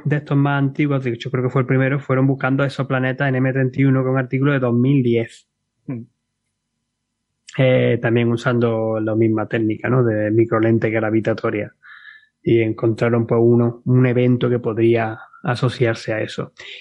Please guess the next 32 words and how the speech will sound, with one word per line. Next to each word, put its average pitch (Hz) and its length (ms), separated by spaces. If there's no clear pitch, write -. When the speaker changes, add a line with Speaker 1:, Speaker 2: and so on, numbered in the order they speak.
Speaker 1:
El 135 180
segundo 180 580
comentario 160 480
que 135 80
quería 135 280
hacer 139 300
es, 143 180
eh, 135 160
a 135 140
través, 131 400
a, 147 120
a, 135 360
tam-, 123 320
a, 123 540
también 139 260
en 170 60
cierta 170 240
forma 170 240
lo 151 60
hemos 147 140
comentado, 120 480
¿no? - 180
Eh, 139 560
la, 127 800
¿cuál 147 320
es 160 100
la 165 160
probabilidad 156 760
de 127 580
poder 120 760
en-, 151 240
ver 143 560